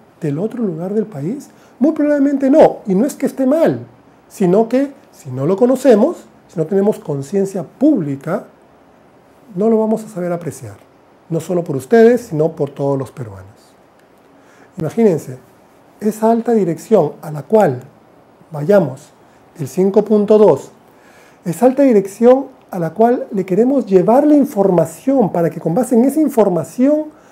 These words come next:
de investigación y desarrollo experimental tome decisiones, nos pregunte, "¿y qué es la macha?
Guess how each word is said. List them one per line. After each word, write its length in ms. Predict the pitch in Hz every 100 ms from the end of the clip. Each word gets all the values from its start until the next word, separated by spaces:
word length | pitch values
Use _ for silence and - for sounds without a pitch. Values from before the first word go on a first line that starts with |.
| - _ 208
de 80 |
investigación 760 | 196 180 - 165 139 - 233 277
y 40 |
desarrollo 420 | 247 190 175 208 247
experimental 600 | 247 196 165 160 226 220
tome 280 | 240 277 302
decisiones, 880 | 269 202 - 226 254 269 381 381 - _ _ _ _ _ _ _ _ _ -
nos 100 | 196
pregunte, 460 | 220 240 233 254 -
"¿y 100 | 170
qué 120 | -
es 80 | 214
la 80 | 262
macha? 340 | 320 - 139